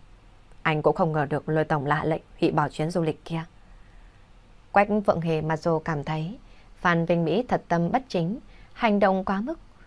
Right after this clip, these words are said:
cũng không phải là một cô gái hiền thục, nhưng tốt xấu gì cũng là thân tích một nhà, cũng không hy vọng cô ta có kết quả không tốt. Sao chị ấy đã chịu ăn cơm chưa? Anh mở thiết bị, nghe nhìn cùng với anh rể liên lạc,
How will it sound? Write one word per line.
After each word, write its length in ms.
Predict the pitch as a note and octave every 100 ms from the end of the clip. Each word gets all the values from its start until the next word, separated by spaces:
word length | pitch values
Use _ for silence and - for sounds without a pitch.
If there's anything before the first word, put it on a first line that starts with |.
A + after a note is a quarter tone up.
| -
cũng 200 | F3 F#3
không 240 | F#3+ F3 E3+
phải 140 | F3+
là 120 | E3
một 220 | D#3+ D#3 -
cô 140 | G3
gái 260 | G#3 E3+ C#4
hiền 180 | B3 D#3
thục, 200 | E3 D#3+ - - - -
nhưng 280 | E3+ E3 D#3+
tốt 100 | A3+
xấu 240 | A#3 D#3+ G3
gì 200 | F3 C#3
cũng 200 | D#3 G3+
là 120 | D#3
thân 260 | - D#3+
tích 180 | A3 C4
một 160 | F#3+ D3+
nhà, 280 | D#3+ D#3 D3 - - - -
cũng 140 | F3+ F3
không 200 | E3+ D#3
hy 120 | D#3+
vọng 240 | E3 D3+ -
cô 140 | E3
ta 220 | D#3+ D#3+ D#3+
có 100 | E3
kết 180 | E3 C4 -
quả 160 | E3 -
không 220 | E3 D#3+
tốt. 180 | E3+ B3 C4+ - - - - - - - - - - - - - -
Sao 280 | - F#3+
chị 120 | F#3 G#3
ấy 400 | F3 E3+ G3 A3+ -
đã 100 | G#3+
chịu 160 | A#3+ -
ăn 220 | G3 G3
cơm 220 | G3+ G3+
chưa? 220 | - G3+ G3+ - - - - - - - - - - -
Anh 300 | D#3 D#3 D#3
mở 80 |
thiết 220 | - G3+ -
bị, 160 | D#3+ - - - -
nghe 160 | E3+ E3
nhìn 220 | D#3+ D3+
cùng 200 | - D#3+
với 140 | C#3+ D#3
anh 100 | F#3
rể 120 | D#3+
liên 220 | D3+ D#3
lạc, 140 | D#3